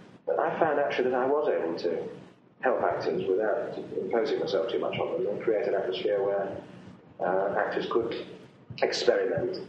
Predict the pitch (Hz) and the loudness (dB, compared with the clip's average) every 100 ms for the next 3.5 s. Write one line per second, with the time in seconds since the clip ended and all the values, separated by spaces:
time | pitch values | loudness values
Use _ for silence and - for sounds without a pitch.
0 | - - - 95 95 - 120 104 107 98 | -14 -20 -6 -4 -2 2 2 4 2 2
1 | - 107 101 101 92 - - - 98 - | 0 2 2 0 -4 -8 -12 -4 0 4
2 | 113 - 101 98 98 - - 104 101 107 | 2 2 0 2 2 2 2 2 0 0
3 | 113 120 87 87 | 2 2 2 0